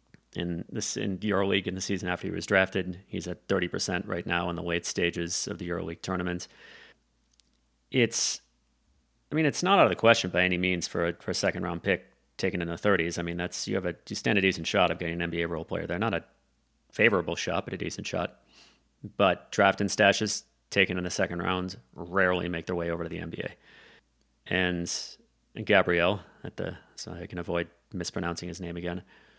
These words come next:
Yeah, it, it was a case of the tail wagging the dog. You know, it's like, "Oh, we don't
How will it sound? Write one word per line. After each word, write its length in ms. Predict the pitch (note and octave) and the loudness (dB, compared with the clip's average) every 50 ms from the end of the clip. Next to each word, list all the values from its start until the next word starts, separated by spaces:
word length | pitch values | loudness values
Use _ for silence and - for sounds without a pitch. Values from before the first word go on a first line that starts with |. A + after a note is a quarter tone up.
| _ _ _ _ _ _ _ _ _ _ _ | _ _ _ _ _ _ _ _ _ _ _
Yeah, 280 | - A2+ G#2 E2+ - A#2+ | -4 -4 -2 0 0 0
it, 180 | B2 B2+ C3+ | 0 0 2
it 20 | C#3 | 2
was 140 | C#3 A#2 | 2 0
a 40 | A#2 | 2
case 240 | - C#3+ C#3+ C3+ - | 6 6 6 6 6
of 40 | G#2+ | 4
the 80 | A2 | 0
tail 280 | G#2 - - G#2+ G2 F#2+ | 0 6 6 6 6 8
wagging 260 | F#2 F#2 F2+ F2 F2 | 6 4 2 2 -2
the 60 | E2+ | -2
dog. 320 | E2 F2 F2 E2 D#2+ D#2 - - _ _ _ _ | 0 2 2 2 0 -2 -6 -16 _ _ _ _
You 80 | F2 | -10
know, 100 | F2 E2 E2+ | -10 -10 -10
it's 100 | - - | -4 -6
like, 140 | F#2 F2 | -2 2
"Oh, 100 | G2 F#2+ | 2 2
we 140 | F2+ F2+ F#2+ | 2 2 2
don't 240 | F#2 G2 F#2 F#2+ | 2 2 2 2